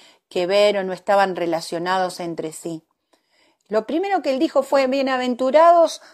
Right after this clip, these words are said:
los de limpio corazón, ¿m? porque ellos verán a Dios. Bienaventurados después los pacificadores, porque ellos serán llamados hijos de Dios".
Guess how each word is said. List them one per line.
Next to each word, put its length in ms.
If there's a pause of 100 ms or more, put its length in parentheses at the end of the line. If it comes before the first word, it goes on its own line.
(100)
los 240
de 120
limpio 580
corazón, 640 (960)
¿m? 280 (840)
porque 280
ellos 220
verán 280
a 120
Dios. 440
Bienaventurados 1080
después 800 (560)
los 220
pacificadores, 880
porque 320
ellos 220
serán 420
llamados 840 (600)
hijos 440
de 120
Dios". 500